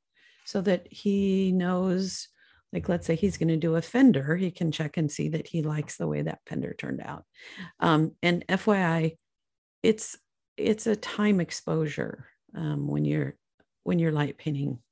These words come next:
So, um, you know, you might open, open the shutter and then go over and paint that fender, and then you go click it off or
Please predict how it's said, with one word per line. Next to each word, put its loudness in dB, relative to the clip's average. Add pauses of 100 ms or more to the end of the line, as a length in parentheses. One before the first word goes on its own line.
So, -6 (760)
um, -4 (260)
you -2
know, 2
you -2
might -2 (840)
open, 2 (480)
open -2
the 0
shutter -2
and -2
then -2
go -2
over -2
and -2 (160)
paint -4
that -4
fender, -2
and -4
then -2
you -2
go -6
click -10
it -10
off -8 (400)
or -2